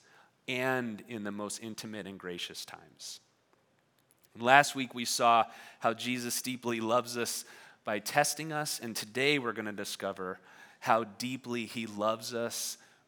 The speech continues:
when he connects with us in a personal way. And so this morning, church, my proposition for us is this, is that Jesus turns powerful ca-, encounters into personal encounters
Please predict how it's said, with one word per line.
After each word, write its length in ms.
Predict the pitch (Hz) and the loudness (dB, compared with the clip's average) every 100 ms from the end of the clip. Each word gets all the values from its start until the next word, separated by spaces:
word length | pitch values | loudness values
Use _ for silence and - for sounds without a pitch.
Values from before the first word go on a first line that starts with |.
| 92 | -10
when 220 | 101 110 | -4 -4
he 140 | 107 104 | -4 -10
connects 500 | - 101 101 - - | -8 -6 -6 -6 -8
with 180 | 98 | -6
us 300 | 95 92 - - | -4 -4 -4 -6
in 100 | 107 | -10
a 60 | 87 | -10
personal 520 | - 90 - 87 78 | -8 -8 -8 -10 -16
way. 280 | 82 87 - - _ - - - - | -16 -18 -20 -20 _ -20 -20 -18 -4
And 180 | 131 127 | -2 0
so 400 | - 131 120 107 - _ | 2 4 2 -2 -14 _
this 220 | 127 - | -2 -2
morning, 420 | 143 143 135 123 113 | 2 2 2 -2 -6
church, 480 | - 120 - - - | -4 -4 -4 -10 -6
my 360 | 113 104 104 98 - - - - - | 0 0 0 -6 -16 -20 -20 -14 6
proposition 680 | 135 131 123 120 123 120 110 | 8 8 4 -2 0 -2 -4
for 200 | 104 95 | -4 -2
us 380 | 82 - - - _ - | -2 -4 -6 -10 _ -10
is 200 | 113 101 | -8 -2
this, 420 | 113 87 - - | -2 -2 -4 -6
is 140 | 113 107 | -6 0
that 340 | 107 90 - | 0 0 -10
Jesus 720 | 110 131 151 147 156 143 - - - - | -8 -6 -6 -2 -2 0 -4 -6 -14 -10
turns 720 | - 120 107 92 95 98 - - - - | 0 2 2 -2 -6 -6 -8 -10 -20 -12
powerful 580 | - 143 139 147 - 156 | 8 10 10 6 0 -6
ca-, 240 | - 143 - | -2 -2 -2
encounters 920 | 143 135 143 143 143 151 156 156 - - - - _ _ - | -6 -2 -2 -2 -6 -8 -8 -8 -8 -10 -20 -20 _ _ -4
into 300 | 139 - 131 | -2 -2 -4
personal 760 | - - 175 - 151 127 104 | -4 -4 0 0 0 -2 -2
encounters 1000 | 98 95 101 92 87 80 82 - - - | -4 -8 -8 -8 -10 -14 -14 -14 -10 -12